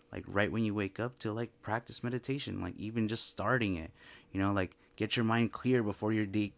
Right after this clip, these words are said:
you get your day started, reset, like, your morals, reset, like, your mind, like, start with five minutes, you know, like, just, like, sit in darkness, sit in quietness, or, you know, however you wanna do it. But I feel like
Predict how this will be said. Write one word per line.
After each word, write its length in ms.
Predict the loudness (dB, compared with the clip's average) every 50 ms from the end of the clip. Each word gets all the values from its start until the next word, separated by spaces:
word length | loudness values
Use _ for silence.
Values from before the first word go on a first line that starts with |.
| -10
you 100 | -8 -6
get 180 | -4 -4 -4 -2
your 120 | -4 -4
day 240 | -2 0 0 2 0
started, 440 | 0 0 0 2 2 2 0 0 0
reset, 400 | -2 -2 -2 0 0 0 -2 -2
like, 240 | -4 -4 -4 -2 -2
your 120 | 0 0 2
morals, 520 | 2 2 4 6 6 6 4 4 2 0
reset, 440 | -2 -2 -2 -2 -2 -2 -4 -2 -2
like, 260 | -2 -4 -4 -4 -8 -20 -20 -20 -20 -20 _ _
your 160 | -2 0 2
mind, 440 | 4 4 4 2 2 2 2 0 0
like, 180 | 0 -2 -4 -8 -12 -20 -20 -20 -16
start 260 | -8 -2 0 0 0 0
with 120 | -2 -4
five 280 | -2 0 0 2 2 2
minutes, 360 | 2 2 2 2 0 -2 -4
you 80 | -4 -2
know, 160 | -2 0 0
like, 200 | -2 -2 -4 -6
just, 200 | -10 -10 -8 -6
like, 160 | -6 -6 -6
sit 200 | -6 -4 -2 0
in 280 | 0 0 -2 -2 -6 -10 -6
darkness, 480 | -2 0 0 0 0 0 -2 -2 -2 -2
sit 120 | -2 -2
in 80 | -2 -2
quietness, 720 | -2 0 2 2 2 2 0 -2 -2 -4 -4 -4 -8 -12 -18 -20 -20 -20 -20 -20 -20 -10 -4 0
or, 100 | 0 2
you 80 | 2 2
know, 240 | 2 2 0 -2 -4 -8 -16 -12 -6
however 380 | -2 0 2 2 2 2 2 0
you 160 | 0 2 2
wanna 220 | 2 2 2 2 2
do 180 | 2 2 2
it. 120 | 2 2 2
But 100 | 0 -2
I 80 | -2 -2
feel 220 | -2 -2 0 0
like 220 | 2 0 -2 -4